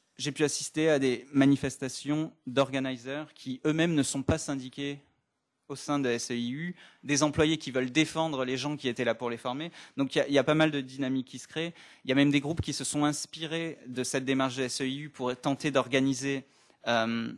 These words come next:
leurs établissements, mais sans le côté médiatique, sans le côté hiérarchique qu'on retrouve quand même, que S E I U veut cacher, mais qui est vraiment présent, qui était beaucoup plus présent dans la campagne sur, pour Walmart,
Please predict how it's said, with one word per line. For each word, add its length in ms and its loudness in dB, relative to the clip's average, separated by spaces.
leurs 280 4
établissements, 760 -2
mais 200 -6
sans 380 0
le 100 2
côté 260 -2
médiatique, 680 -2
sans 280 2
le 100 6
côté 260 2
hiérarchique 560 -2
qu'on 160 -2
retrouve 640 -4
quand 120 2
même, 380 0
que 100 -6
S 240 0
E 40 0
I 100 -4
U 80 -4
veut 120 0
cacher, 420 0
mais 120 -2
qui 200 -4
est 40 0
vraiment 380 2
présent, 400 -6
qui 80 -4
était 160 0
beaucoup 220 -2
plus 120 -4
présent 400 0
dans 120 0
la 100 0
campagne 480 -2
sur, 400 -2
pour 180 -6
Walmart, 380 2